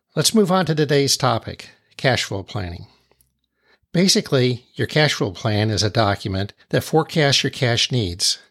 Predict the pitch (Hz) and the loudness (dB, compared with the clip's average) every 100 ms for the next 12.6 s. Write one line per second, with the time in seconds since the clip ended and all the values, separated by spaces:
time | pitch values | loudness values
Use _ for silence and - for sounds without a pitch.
0 | _ _ - 104 - 127 147 160 _ _ | _ _ -2 0 0 0 0 -2 _ _
1 | - - 120 - 113 113 - _ _ _ | -10 0 2 2 0 0 -4 _ _ _
2 | 156 165 170 - 160 139 120 131 104 87 | 0 2 2 2 2 2 0 -2 -2 -4
3 | 90 - _ _ _ _ _ _ - 170 | -10 -16 _ _ _ _ _ _ 0 2
4 | 175 170 160 147 143 127 - 127 113 - | 2 2 2 2 2 2 2 2 2 -2
5 | 113 113 101 107 - 101 104 101 104 110 | -2 0 2 0 2 0 2 2 2 0
6 | - - _ 123 107 - 104 98 98 - | -2 -12 _ -6 -4 0 0 0 -6 -10
7 | _ - - 107 104 127 131 147 143 160 | _ -20 -10 0 4 4 4 4 0 -2
8 | 120 113 107 110 104 - 127 107 113 101 | 0 0 -2 -4 -6 -4 0 2 2 2
9 | 113 101 - 110 101 82 90 - _ _ | -2 -6 0 0 0 -4 -10 -14 _ _
10 | _ _ _ _ - 131 143 - 214 - | _ _ _ _ -8 0 2 4 4 4
11 | 185 165 147 147 131 135 139 131 - 131 | 4 6 4 2 0 0 2 2 2 0
12 | - 95 - 107 104 - | 0 -2 0 -2 0 -2